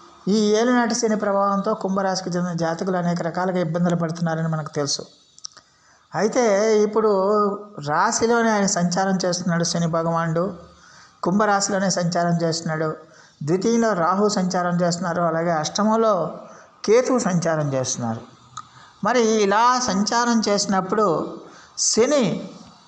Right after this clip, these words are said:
భగవానుడు కుంభరాశి వారికి ఎలాంటి ఫలితాలని, రెండు వేల ఇరవై నాలుగో సంవత్సరంలో శని భగవానుడు ఎలాంటి ఫలితాలను ఇస్తాడనే విషయాన్ని కనుక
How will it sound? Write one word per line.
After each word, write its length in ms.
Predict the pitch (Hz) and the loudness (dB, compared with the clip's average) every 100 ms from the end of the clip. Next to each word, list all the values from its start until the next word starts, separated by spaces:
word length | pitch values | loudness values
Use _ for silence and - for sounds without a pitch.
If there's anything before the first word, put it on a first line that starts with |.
| _ | _
భగవానుడు 880 | 143 180 202 202 190 220 185 165 - | -4 0 2 2 2 0 0 -2 -4
కుంభరాశి 520 | 185 196 233 226 208 185 | -2 0 2 2 2 2
వారికి 760 | 175 170 - 226 160 147 - - - - - - - - | 2 0 0 0 0 0 -4 -8 -18 -20 -20 -20 -18 -6
ఎలాంటి 500 | 147 208 262 285 285 | -2 2 2 0 0
ఫలితాలని, 680 | 196 180 170 156 151 143 143 | 0 0 0 -2 -4 -6 -6
రెండు 220 | 156 170 | -4 0
వేల 160 | 196 180 | 2 2
ఇరవై 280 | 170 202 180 | 2 2 2
నాలుగో 440 | 175 214 240 240 | 2 2 2 2
సంవత్సరంలో 480 | 196 185 185 175 175 | 0 -2 0 0 0
శని 220 | 170 165 | 0 0
భగవానుడు 760 | 165 160 165 165 170 165 151 - - - - 139 | 0 0 0 0 0 0 -2 -6 -14 -20 -10 -2
ఎలాంటి 400 | 165 220 262 240 | 0 0 0 -2
ఫలితాలను 500 | 180 180 175 175 165 | -2 -2 0 2 0
ఇస్తాడనే 480 | - 160 165 156 | 0 -2 -2 -2
విషయాన్ని 380 | 151 143 165 156 | -2 -2 -2 -4
కనుక 540 | 151 151 180 151 147 | -4 -2 -2 0 -2